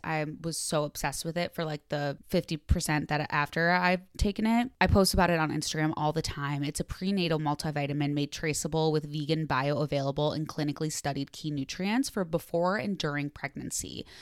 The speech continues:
So it's high quality, and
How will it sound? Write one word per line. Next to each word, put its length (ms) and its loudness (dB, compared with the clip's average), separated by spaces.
So 200 2
it's 100 2
high 320 0
quality, 720 -2
and 340 2